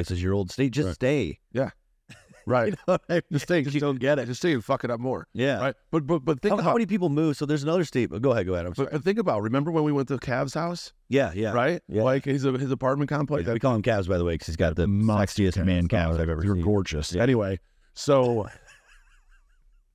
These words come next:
Speaker 2: <laughs> so, <laughs>
Speaker 1: He was definitely never a woman, by the
Speaker 2: Yeah,
Speaker 1: way.
Speaker 2: no, he's not. So, like, remember all the people that we met that we were all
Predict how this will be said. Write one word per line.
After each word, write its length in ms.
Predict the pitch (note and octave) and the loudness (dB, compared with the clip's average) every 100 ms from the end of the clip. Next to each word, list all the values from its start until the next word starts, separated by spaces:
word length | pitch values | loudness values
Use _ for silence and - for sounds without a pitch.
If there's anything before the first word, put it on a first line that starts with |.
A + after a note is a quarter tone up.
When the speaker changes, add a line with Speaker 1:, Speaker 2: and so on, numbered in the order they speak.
| _ _ _ - | _ _ _ -14
Speaker 2:
<laughs> 1300 | - A2+ - E3 - - - - - _ - A2 - | -12 -10 -2 -2 -2 -8 -8 -12 -20 _ -12 -12 -10
so, 280 | - - C3+ - | -2 2 2 0
<laughs> 120 | A3 - - - - - - - - _ D4+ _ _ - _ - _ - - _ - | 0 0 2 0 0 -8 -8 -16 -16 _ _ _ _ -20 _ -20 _ -20 -20 _ -2
Speaker 1:
He 100 | E3 | 2
was 160 | C3 | 2
definitely 300 | G#2 G#2+ G#2 F#2 | 4 4 4 4
never 240 | F2 E2 | 2 2
a 40 | |
woman, 280 | E2 D#2+ D2 | 2 0 -4
by 80 | D2+ | -6
the 60 | E2+ | -6
Speaker 2:
Yeah, 80 | - | -4
Speaker 1:
way. 60 | F#2+ | 0
Speaker 2:
no, 220 | A#2 G2+ | 2 2
he's 260 | G#2 F#2+ | -2 -4
not. 280 | A2+ F2 D2+ - _ _ _ - | -4 -4 -6 -20 _ _ _ -14
So, 560 | - A3 F#3+ B2 A2 _ _ _ | -4 2 4 4 0 _ _ _
like, 180 | D#3 D3 | 0 2
remember 340 | C#3+ F3+ G#3+ G#3+ | 4 2 4 2
all 60 | |
the 100 | E3+ | 2
people 300 | C#3 D#3+ F3 | 0 0 2
that 140 | E3+ C#3 | 0 0
we 100 | C3+ | 0
met 240 | A#2+ C3+ | 0 0
that 120 | C#3 | -2
we 120 | C3 | 2
were 100 | B2 | 2
all 220 | B2+ B2+ | 2 0